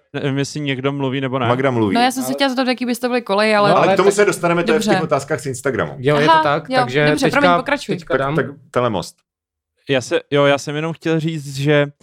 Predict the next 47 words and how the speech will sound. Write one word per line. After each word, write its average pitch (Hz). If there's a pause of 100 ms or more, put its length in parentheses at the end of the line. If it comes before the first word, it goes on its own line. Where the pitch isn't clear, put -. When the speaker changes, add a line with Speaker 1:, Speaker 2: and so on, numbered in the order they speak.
(680)
Speaker 1:
Kurva, 117
co -
jsem 127
chtěl 110
říct? 101
Speaker 3:
Promiň. 240 (680)
Speaker 1:
Eh, 113
to 117
s -
těma 147
kolejema. 151
Jo, 165
jo, 160
jo, 156 (340)
že, 135 (260)
že 143
si 160
myslím, 156
jako, 156
že 156
to 165
je 165
hezká, 160 (340)
že 131 (280)
tam, -
tam 156
nejde 160
o 170
to, 170
že 156
když, 143
když 147
někdo 156
řekne, 160
že 147
je 160
z 135
Nebelvíru 139
nebo 139
z 143
Havraspáru, 139
tak, - (160)
tak 131 (680)
se -
nesnaží 147
říct, 135
že 135